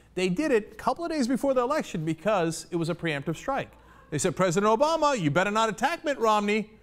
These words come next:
You better not do it, 'cause then you would be an angry black man." And what did President Obama do? As he always does, he fell right into the trap. Now, he hasn't been doing it in this campaign, but for the last four years,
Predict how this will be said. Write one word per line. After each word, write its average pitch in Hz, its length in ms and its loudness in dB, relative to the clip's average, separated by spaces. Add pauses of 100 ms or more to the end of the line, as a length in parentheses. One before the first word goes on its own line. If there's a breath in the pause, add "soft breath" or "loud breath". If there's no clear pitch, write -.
(240 soft breath)
You 139 120 0
better 190 180 4
not 214 240 2
do 339 140 4
it, 285 80 0
'cause 175 100 0
then 165 140 2
you 160 80 2
would 147 100 2
be 147 80 0
an 143 80 -2
angry 135 260 -2
black 202 360 -4
man." 95 80 -14 (680 soft breath)
And 160 140 -2
what 190 60 0
did 180 100 -2
President 170 360 2
Obama 160 320 2
do? 185 300 0 (440)
As 147 160 0
he 143 120 2
always 180 320 2
does, 190 240 2
he 180 100 -2
fell 165 320 0
right 143 400 -2
into 160 180 -2
the 143 140 0
trap. 117 300 -6 (580 soft breath)
Now, 170 160 0
he 170 140 0
hasn't 262 260 0
been 311 80 -6
doing 302 220 -2
it 294 100 -2
in 277 140 -2
this 269 160 0
campaign, 233 600 -2
but 131 160 -4
for 170 80 -2
the 160 60 2
last 196 320 0
four 262 220 2
years, 247 460 0